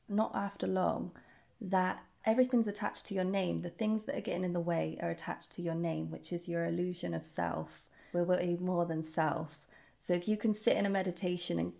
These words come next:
keep bringing yourself beyond what is your name, beyond my name, beyond my name, that will put you into that space of the infinite. And then from there, if you wanted to go into your heart,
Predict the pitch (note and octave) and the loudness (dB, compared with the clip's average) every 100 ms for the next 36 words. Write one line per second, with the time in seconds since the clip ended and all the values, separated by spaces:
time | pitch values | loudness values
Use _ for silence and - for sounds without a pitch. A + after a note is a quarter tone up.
0 | _ - A3+ - G#3 G3+ F#3 F3+ - F3 | _ -4 -2 0 0 0 0 -2 2 2
1 | F3 - F#3 F#3 F#3 F#3+ F#3 - - - | 0 -4 -2 0 0 -2 -6 -10 0 0
2 | F3 F#3+ F3 F3 E3+ F3+ F3 - _ _ | 0 -2 -2 0 -2 -4 -8 -14 _ _
3 | F#3 F#3 F#3+ F3+ F3 E3 E3 F3 - F3+ | -2 -2 -2 -2 -2 -2 -4 -4 -2 -2
4 | F#3 F3+ F3 F3 F3 E3+ - - - F3+ | 0 -2 -2 -2 -4 -8 -14 -20 -12 2
5 | G3 G#3 G#3 G#3 - _ A3+ G#3+ G3+ F#3 | 2 4 2 0 -12 _ -2 0 2 0
6 | F3+ F#3 - - - F3 F3 - E3+ - | 2 0 0 0 4 6 4 0 -4 -2
7 | - - E3+ - D#3+ D#3 F#3+ A#3+ - _ | -2 0 -2 -2 -2 0 0 -2 -10 _
8 | - F#3 F#3+ F#3 F#3 - - - - F3+ | 2 4 8 8 6 0 -8 -2 4 6
9 | G3+ G3+ F#3+ F#3+ G3 G3+ G3 F#3 - F#3 | 8 6 6 4 2 2 0 -2 0 0
10 | F3+ - F3+ E3 - G#3 F3+ G3+ G#3 | 0 0 -2 -2 2 4 4 2 -2